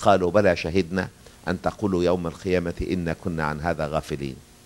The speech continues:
ويتكلم العلماء الآن عما يسمى the genetic pool، بحيرة الشفرة الوراثية، ويقولون أن ك-، هذه الجينيتيك بول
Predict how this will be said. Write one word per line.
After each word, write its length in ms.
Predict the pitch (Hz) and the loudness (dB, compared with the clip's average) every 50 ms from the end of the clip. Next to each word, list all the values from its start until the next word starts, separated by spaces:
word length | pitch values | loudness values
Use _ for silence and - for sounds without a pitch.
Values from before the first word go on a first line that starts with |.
| - - - - - - - - - - - | -20 -20 -20 -20 -20 -20 -20 -20 -20 0 4
ويتكلم 600 | 90 95 107 110 107 - 151 151 147 143 123 127 | 4 4 6 4 2 4 6 8 8 8 6 6
العلماء 460 | 113 98 110 113 113 127 143 117 98 | 4 4 4 4 4 4 4 2 2
الآن 320 | 104 107 113 120 120 110 - - | 2 4 4 4 4 0 -2 -2
عما 280 | - 98 101 104 98 | 0 0 2 2 2
يسمى 520 | 95 95 - - 139 123 123 123 120 117 - - 90 | 2 2 2 0 -2 -4 -2 0 0 0 0 0 -2
the 60 | 101 | -2
genetic 540 | 90 - 107 104 120 127 - 139 - - - - - | 0 2 0 2 2 0 -2 -4 -6 -6 -8 -2 0
pool، 280 | 120 110 98 90 82 73 65 - - - - - - - - - - - - - - - - - - - - 82 90 | 2 2 2 0 -2 -4 -8 -12 -14 -18 -20 -20 -20 -20 -20 -20 -20 -20 -20 -20 -20 -20 -20 -20 -20 -18 -2 0 0
بحيرة 520 | 92 - - 127 120 123 120 120 127 - - - - - - - - - - - - - - - - | 2 4 6 6 8 8 6 6 4 2 -4 -8 -10 -10 -10 -10 -16 -20 -20 -20 -20 -20 -10 -6 -4
الشفرة 540 | - - - 120 117 110 - 120 107 107 110 113 - 85 | -2 -2 0 0 -2 0 2 2 0 0 0 -2 -2 -2
الوراثية، 680 | 87 85 85 80 78 78 - - 90 76 73 69 - - - - - - - - - - - - - - | 0 2 2 2 2 0 0 0 -2 -2 -2 -6 -8 -12 -16 -20 -20 -20 -20 -20 -20 -20 -20 -20 -2 4
ويقولون 520 | 87 92 95 95 - - 139 143 143 135 | 6 6 6 6 6 8 8 8 8 8
أن 400 | - 113 117 113 110 107 107 - - - - - - - - - | 6 0 0 2 4 2 2 2 -2 -10 -20 -20 -20 -12 -8 -6
ك-، 80 | - - | -4 0
هذه 380 | - 143 156 156 147 151 127 | 6 8 8 8 8 6 0
الجينيتيك 560 | 123 110 98 113 113 117 127 - - 110 - - - - | -2 -2 0 2 2 2 2 -2 -4 -6 -6 -4 2 2
بول 280 | 127 110 87 78 71 | 4 4 4 0 -4